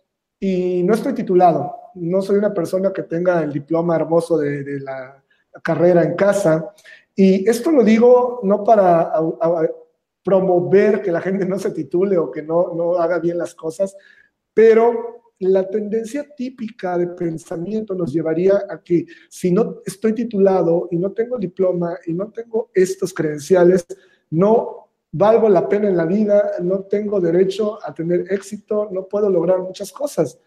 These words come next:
Y durante mucho tiempo así lo creí. Em,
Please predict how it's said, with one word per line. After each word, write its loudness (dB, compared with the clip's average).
Y 4
durante 4
mucho -2
tiempo -2
así 0
lo 2
creí. 0
Em, 0